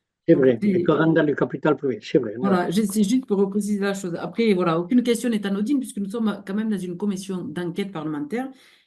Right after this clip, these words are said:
Speaker 1: Oui, oui.
Speaker 2: et on répond sous serment. Et je pense que Monsieur Fernandez n'a pas besoin d'un avocat, euh, à
Speaker 1: Non.
Speaker 2: l'instant même. Donc, euh,
Speaker 1: <laughs>
Speaker 2: je vais poser juste ma question simplement, sans vous mettre, euh,
Speaker 1: Non,
Speaker 2: mal
Speaker 1: non.
Speaker 2: à l'aise et, et, et en défaut.
Speaker 1: Je
Speaker 2: Donc,
Speaker 1: peux vous
Speaker 2: ma question
Speaker 1: rassurer, excusez-moi, je peux vous rassurer.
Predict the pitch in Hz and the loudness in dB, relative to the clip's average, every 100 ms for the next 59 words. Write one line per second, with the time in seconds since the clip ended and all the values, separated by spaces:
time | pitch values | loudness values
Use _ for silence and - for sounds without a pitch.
0 | _ 139 120 175 - 190 180 175 165 175 | _ 4 4 2 0 2 2 0 -2 -2
1 | 190 220 208 180 - 156 156 180 180 - | 0 -4 -4 -8 -4 -4 -4 -4 -6 -6
2 | 165 170 160 160 151 147 170 185 156 170 | -10 -6 -8 -8 -8 -6 -6 -6 -8 -8
3 | 156 165 156 147 - 196 208 - - _ | -4 -4 -4 -8 -10 -8 -8 -12 -20 _
4 | _ - 165 165 - 202 208 180 175 170 | _ -6 -4 -4 -2 2 6 6 4 0
5 | 202 240 240 180 208 208 175 190 180 220 | 2 2 2 2 4 4 4 2 0 -2
6 | 208 190 208 202 202 196 196 - 214 208 | -2 0 0 0 -2 -2 -6 -4 -6 -6
7 | - 196 196 190 190 208 220 - _ _ | -4 -2 0 0 2 0 -4 -10 _ _
8 | _ - 175 233 196 196 214 208 190 170 | _ -14 -4 -2 0 0 0 -2 -4 -2
9 | 160 143 - _ _ _ _ 151 156 131 | -4 -8 -14 _ _ _ _ 4 6 8
10 | 110 - 202 190 185 180 175 190 175 165 | 4 -2 -4 0 0 0 -2 0 0 0
11 | 160 156 170 170 160 - 147 - _ _ | -4 -4 -4 -2 -4 -8 -16 -18 _ _
12 | _ _ 156 196 165 170 - - 269 - | _ _ 2 6 6 6 4 2 6 8
13 | 370 - - - - - 156 147 151 180 | 8 8 4 4 -2 -2 4 4 6 4
14 | 120 120 147 127 135 - 139 147 | 4 0 0 0 -2 -6 -8 -8